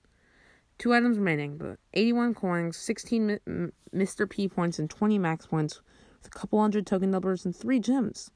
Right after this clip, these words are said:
First of the episode. Wanted a star power, but I'm not, definitely not gonna complain.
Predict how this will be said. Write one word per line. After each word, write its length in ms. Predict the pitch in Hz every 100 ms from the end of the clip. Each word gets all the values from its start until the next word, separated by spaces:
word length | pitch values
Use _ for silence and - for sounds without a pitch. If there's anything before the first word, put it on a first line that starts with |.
| _ _ _ _
First 280 | 160 160 -
of 80 |
the 80 | -
episode. 380 | - - - - - _ _ _ _ _ - _ _ _
Wanted 220 | 320 330
a 60 | 254
star 220 | - 180
power, 240 | 170 160
but 140 | 160 151
I'm 160 | - 156
not, 260 | 147 - 151
definitely 320 | 202 170 151
not 160 | 131
gonna 180 | - 147
complain. 600 | 147 139 - 156 143 147